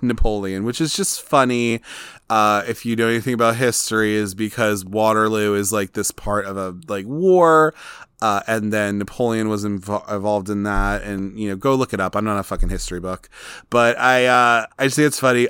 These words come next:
abba sang about it in the song Fernando. Check out my Muriel's Wedding episode. But anyway, <laughs> so,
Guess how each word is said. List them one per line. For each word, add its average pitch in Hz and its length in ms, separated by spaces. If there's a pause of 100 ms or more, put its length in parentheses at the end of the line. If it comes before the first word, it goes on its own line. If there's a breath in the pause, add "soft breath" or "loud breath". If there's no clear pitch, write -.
abba 156 340
sang 160 360
about 156 280
it 160 280
in 127 400 (100)
the - 80
song 123 300
Fernando. 110 840
Check - 200
out 131 80
my 117 100
Muriel's 107 400
Wedding 98 240
episode. 101 520 (440 loud breath)
But 127 160
anyway, 143 400
<laughs> - 0
so, - 260